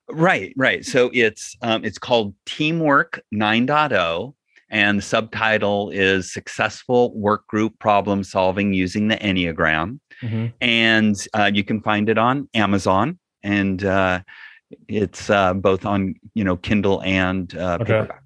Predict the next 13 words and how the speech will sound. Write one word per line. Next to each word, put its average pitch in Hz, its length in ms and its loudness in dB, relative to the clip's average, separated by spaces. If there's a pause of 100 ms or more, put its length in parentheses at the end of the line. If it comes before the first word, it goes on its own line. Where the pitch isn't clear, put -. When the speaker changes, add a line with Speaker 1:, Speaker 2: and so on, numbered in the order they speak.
(260)
Speaker 2:
We'll, 135 320 4
uh, 120 200 4
we'll 135 240 4
link 127 260 2
it 135 140 2
in 117 140 2
the 107 100 4
show 110 300 -2
notes. 123 320 -2
And 139 180 0
then 135 160 2
Speaker 1:
Thank 127 260 -8
you. 82 80 -14